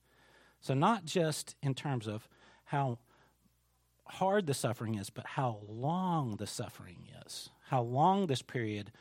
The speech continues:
of darkness is. And yet, it is given to us in the promise in Genesis fifteen of this great promise that the Lord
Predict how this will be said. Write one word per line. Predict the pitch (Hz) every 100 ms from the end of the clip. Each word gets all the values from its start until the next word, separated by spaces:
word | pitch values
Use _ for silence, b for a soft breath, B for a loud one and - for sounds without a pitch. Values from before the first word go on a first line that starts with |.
| B B -
of | 120
darkness | 123 117 110 110 -
is. | 110 -
And | 139 143
yet, | 160 247 165 165 - - _ B B B B
it | 190 208
is | 185 180 - - _ _ _ -
given | 196 254 285 202
to | 139 107
us | 110 151 - -
in | 208 262 262
the | 247
promise | - 240 240 196 -
in | 151
Genesis | 160 185 156 165
fifteen | - 165 - 202 120 80 110 - _ _ _ -
of | 151 135 b b
this | 185 170
great | 139 147 180 208 196 - - -
promise | 190 175 139 123
that | - 131 139
the | 127
Lord | 123 147 202 170 117 113